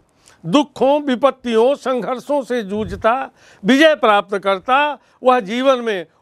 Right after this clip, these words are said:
उत्तरोत्तर उन्नति की ओर अग्रसर होता है। मनुष्य की प्रकृति है परिवर्तन और परिवर्तन ही गतिशीलता को बनाए रखती है, अन्यथा वह जड़ हो जाता है।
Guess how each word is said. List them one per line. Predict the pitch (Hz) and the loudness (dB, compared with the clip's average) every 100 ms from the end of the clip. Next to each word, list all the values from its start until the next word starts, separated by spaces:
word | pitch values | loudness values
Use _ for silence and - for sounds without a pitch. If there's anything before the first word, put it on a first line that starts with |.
| - | -8
उत्तरोत्तर | 254 - 254 226 247 302 - - 277 180 135 _ - | -8 -4 -2 2 2 2 -2 0 0 0 -6 _ -8
उन्नति | 247 277 311 349 247 | -4 0 2 0 -2
की | 202 214 | -18 -8
ओर | 202 240 | -4 -4
अग्रसर | 277 - 190 180 - 165 | -6 -8 -8 -8 -10 -10
होता | 127 131 131 | -12 -14 -16
है। | 107 - _ _ _ _ _ _ _ 170 | -16 -20 _ _ _ _ _ _ _ 0
मनुष्य | 262 339 - 277 | 2 2 0 -2
की | 285 | -2
प्रकृति | 277 - 214 302 254 214 | -4 -2 -2 -2 -4 -2
है | 175 254 208 - _ - | 0 0 -2 -6 _ 0
परिवर्तन | 208 214 190 - 147 110 _ _ _ _ | 0 2 -2 -2 -10 -14 _ _ _ _
और | 196 285 311 - - | 2 4 2 0 -2
परिवर्तन | 208 247 269 277 311 294 | 0 2 0 -2 -2 -2
ही | 226 247 | -2 -8
गतिशीलता | 202 202 202 - 196 190 226 226 | -8 -8 -8 -10 -10 -6 -4 -2
को | 196 | -4
बनाए | 180 170 175 180 | -4 -2 0 0
रखती | 165 160 - 233 | -2 -6 -8 -2
है, | 247 302 269 - _ - | 0 0 -2 -8 _ -2
अन्यथा | 208 202 185 214 | 0 0 0 0
वह | 202 180 196 277 208 _ _ | 2 2 2 0 -2 _ _
जड़ | 160 120 175 180 | -18 -4 0 0
हो | 143 127 | -2 -8
जाता | 120 117 - 87 | -12 -14 -14 -16
है। | - - | -16 -20